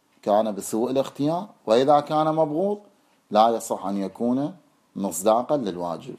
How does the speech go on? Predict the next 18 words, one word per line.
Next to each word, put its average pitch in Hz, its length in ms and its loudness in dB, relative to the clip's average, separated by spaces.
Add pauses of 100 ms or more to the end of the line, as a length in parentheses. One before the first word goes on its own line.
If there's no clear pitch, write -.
فيقع 101 560 -2 (140)
باطلا. 78 640 -6 (520)
ومن 98 220 -4
هنا 139 400 -2 (320)
سماحة 98 340 -6
السيد 135 480 -4
احتاط 127 460 -2
بالبطلان. 87 720 -8 (720)
قال: 117 180 6
"وأما 135 500 2
الغاصب"، 107 440 0
هاي 104 120 -4
النقطة 98 300 -4
الثالثة، 90 680 -4 (800)
"فلا 156 540 6
يصح 151 600 0
منه 127 420 2
الوضوء 123 840 2